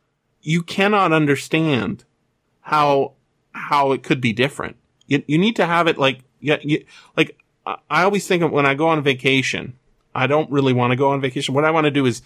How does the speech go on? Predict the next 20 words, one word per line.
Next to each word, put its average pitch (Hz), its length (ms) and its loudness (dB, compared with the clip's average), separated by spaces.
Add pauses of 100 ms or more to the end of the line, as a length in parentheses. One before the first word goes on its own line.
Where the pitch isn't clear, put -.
(340)
I - 60 -4
wanna 165 120 4
move 180 340 2
to - 100 0
a 143 40 4
small 147 280 -2
town 135 260 2
in 120 100 0
Italy 120 540 0 (600)
and 147 180 2
live 175 140 0
there 143 140 0
for - 80 -18
three 151 340 0
months. 127 540 0 (640)
Then 185 180 2
I'll 208 140 4
understand 127 640 0
it, - 160 -14 (1120)
right? 123 320 0